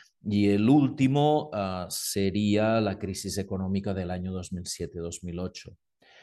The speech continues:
A partir de aquí, mm, los cortes generacionales que yo he hecho, las generaciones que he definido son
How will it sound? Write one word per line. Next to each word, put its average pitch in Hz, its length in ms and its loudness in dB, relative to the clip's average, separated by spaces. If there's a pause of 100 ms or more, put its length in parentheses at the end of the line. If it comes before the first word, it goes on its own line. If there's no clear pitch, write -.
(200)
A 104 140 -6
partir 113 360 4
de 156 100 6
aquí, 151 580 2
mm, 92 560 -2
los 90 220 -8
cortes 117 340 0
generacionales 113 800 -4
que 117 160 -6
yo 127 160 0
he 135 60 2
hecho, 135 240 -4
las 95 160 -6
generaciones 101 640 -2
que 123 100 -4
he - 20 0
definido 135 680 2
son 123 400 0